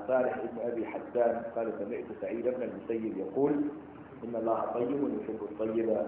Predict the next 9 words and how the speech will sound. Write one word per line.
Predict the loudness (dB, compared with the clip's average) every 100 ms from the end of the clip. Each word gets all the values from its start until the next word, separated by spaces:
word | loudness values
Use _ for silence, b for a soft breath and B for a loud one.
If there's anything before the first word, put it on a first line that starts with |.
| -2
نظيف | -4 0 2
يحب | 2 0 -2 -4 -6
النظافة | -4 -2 -2 -2 -2 -2 -2 -2
كريم | -4 -2 -2 -4
يحب | -8 -8
الكرم | -8 0 2 4 2 -4 -4
جواد | 0 4 4 2
يحب | -2 -4 -6
الجود | -4 -2 0